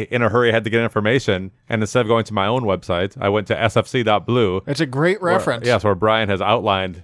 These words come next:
Speaker 1: I mean, many of, years of our episodes, not all, but years of them. Uh, so yes, I've got right here, top five sci-fi geniuses gone bad. You know, in the old days, Ben, uh, this wa-, just you referencing an old, old episode would have called for me to time loop it.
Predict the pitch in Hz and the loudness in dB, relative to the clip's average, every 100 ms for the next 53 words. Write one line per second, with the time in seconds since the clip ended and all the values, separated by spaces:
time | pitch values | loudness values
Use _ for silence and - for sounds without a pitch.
0 | _ _ _ _ _ 90 85 87 123 117 | _ _ _ _ _ -10 -8 -2 0 0
1 | 90 113 156 131 107 98 110 104 90 82 | 0 0 2 2 4 2 2 0 -2 -2
2 | 104 120 113 87 95 65 104 117 98 85 | 0 2 2 2 -2 -4 -6 -4 -6 -8
3 | 85 98 - _ _ _ - 104 104 101 | -10 -12 -16 _ _ _ 0 0 2 2
4 | 127 175 107 117 123 131 127 107 120 131 | 2 2 2 2 2 0 0 0 0 2
5 | 127 - 113 131 110 107 113 107 104 120 | 0 0 0 0 -2 -4 -4 -2 -2 0
6 | 107 92 110 - _ _ _ _ - _ | 0 0 -2 -6 _ _ _ _ -20 _
7 | - 113 101 101 104 135 120 87 87 - | -6 -2 0 2 2 2 0 -2 -4 -4
8 | 87 92 90 _ _ _ _ - 92 - | -4 -6 -10 _ _ _ _ -8 -6 0
9 | 113 - - - - 101 113 123 120 107 | 0 0 -4 -8 -10 -4 -2 0 0 0
10 | 143 139 123 107 110 110 73 113 127 131 | 0 0 0 2 0 0 -2 0 2 2
11 | 127 120 110 110 123 117 117 113 104 - | 0 2 2 2 0 0 0 0 0 0
12 | 135 107 92 98 | 0 0 -2 -4